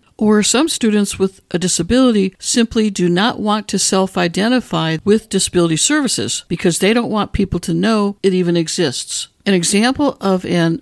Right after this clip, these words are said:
unrequested accommodation in an online class would be something like note takers, or assistive technology for hearing impaired students,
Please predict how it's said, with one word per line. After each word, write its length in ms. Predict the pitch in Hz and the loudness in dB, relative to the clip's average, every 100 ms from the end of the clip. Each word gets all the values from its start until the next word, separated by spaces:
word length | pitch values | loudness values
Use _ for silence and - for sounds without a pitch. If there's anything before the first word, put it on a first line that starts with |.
| - | -4
unrequested 760 | 214 220 - 220 220 226 214 - | 0 0 0 -2 -2 -2 -2 -4
accommodation 920 | - 220 214 208 196 196 - 226 240 233 | -8 -4 -2 0 0 0 0 0 0 0
in 140 | 202 | 2
an 100 | 170 | 4
online 460 | 170 185 190 190 185 | 4 2 2 2 0
class 640 | - 175 196 247 - - | 0 0 0 -2 -4 -4
would 240 | 190 185 - | -2 -2 0
be 240 | 180 190 | 2 2
something 520 | 180 - 185 190 185 | 2 0 0 0 0
like 260 | 175 170 - | 0 -2 -2
note 240 | 196 247 | -2 -2
takers, 540 | - 160 143 131 - - - - - _ | 0 -2 -2 -4 -8 -12 -18 -20 -20 _
or 320 | - 208 202 - | -2 2 2 0
assistive 560 | 160 247 233 220 208 | -2 0 0 0 -2
technology 840 | - 202 - 208 208 202 - 156 | -2 -4 -2 -2 -2 -2 0 0
for 380 | 151 - 175 160 | -2 -2 0 2
hearing 340 | 156 202 196 165 | 2 2 4 2
impaired 400 | 160 196 151 135 | 0 0 0 -2
students, 520 | - 151 135 135 | 0 2 2 0